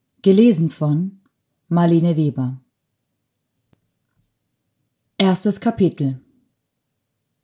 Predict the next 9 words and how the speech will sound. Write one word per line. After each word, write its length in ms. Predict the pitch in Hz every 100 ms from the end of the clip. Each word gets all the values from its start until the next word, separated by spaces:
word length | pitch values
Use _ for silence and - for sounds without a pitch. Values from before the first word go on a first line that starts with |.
| _ _ -
Der 100 | 240
Professor 600 | 254 226 294 285 262 202
Anton 320 | 190 185 175
Frogemuth 760 | - 165 165 170 175 185 190 -
saß 380 | - 185 180 180
in 100 | 180
seinem 260 | 175 170
Konferenzzimmer 1200 | - 170 160 156 156 156 147 - 175 170 185 196 -
allein 520 | 208 208 175 147 131